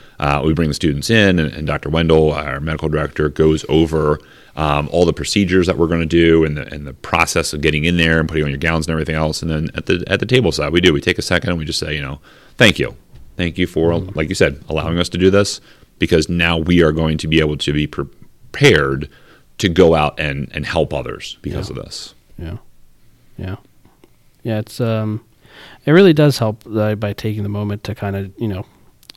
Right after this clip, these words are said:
Speaker 2: uh, I think it really does help process,
Speaker 1: Mm-hmm.
Speaker 2: you know.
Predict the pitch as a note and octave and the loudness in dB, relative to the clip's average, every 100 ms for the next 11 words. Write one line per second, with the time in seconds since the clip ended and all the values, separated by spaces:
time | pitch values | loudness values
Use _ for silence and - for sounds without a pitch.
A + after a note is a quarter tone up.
0 | - A2 G#2+ G#2+ A#2+ E3 B2 B2 A2+ A2 | -6 -2 -2 -2 0 2 2 2 0 -2
1 | - F#2 - D#2+ - - - - _ F2 | -4 -8 -8 -8 -10 -14 -16 -20 _ -8
2 | A#2 D3 _ _ _ G2 A#2 | -8 -8 _ _ _ -12 -12